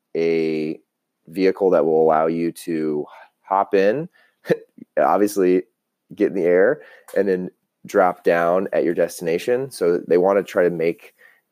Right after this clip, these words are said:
an air option of what you get into an Uber today, which is pretty wild, um, if you think about it. I don't know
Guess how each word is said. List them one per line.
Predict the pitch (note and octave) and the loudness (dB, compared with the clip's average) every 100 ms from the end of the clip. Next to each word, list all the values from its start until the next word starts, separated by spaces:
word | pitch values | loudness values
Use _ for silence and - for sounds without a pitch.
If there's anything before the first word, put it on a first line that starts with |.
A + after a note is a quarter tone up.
| _ _ | _ _
an | E2+ E2+ D#2+ - | -2 -2 -2 -4
air | F2 F2+ F#2+ G#2+ A#2+ _ _ _ - | 0 2 4 2 -2 _ _ _ -6
option | D#2 - - A2+ B2 - D#2+ | -4 -4 -4 -4 -6 -10 -8
of | D#2+ | -2
what | F2 | -2
you | C#2 E2+ D2+ | -2 -6 -4
get | F2+ | -2
into | F2+ F2 F#2+ | -2 -2 -4
an | E2+ | -2
Uber | C#2 E2+ E2+ E2 E2 _ | -4 0 0 0 -2 _
today, | - D#2 D2 F2 D3 D#3+ _ - _ _ _ _ | -14 -6 0 2 2 -4 _ -20 _ _ _ _
which | - | -10
is | G#2+ | -8
pretty | - G#3+ C#3 | -2 0 0
wild, | D#2 E2 E2 D2+ D2 - - | 0 0 2 2 0 -2 -4
um, | D2+ D#2 D2+ - | -2 -4 -8 -12
if | - | -14
you | |
think | - F#2 | -8 -6
about | E2 D2 C#2 | -2 0 2
it. | D2+ - _ _ - | 0 -2 _ _ -2
I | |
don't | F#2 F2+ | 0 2
know | F#2+ F2+ F2 E2 D#2+ | 2 4 4 4 2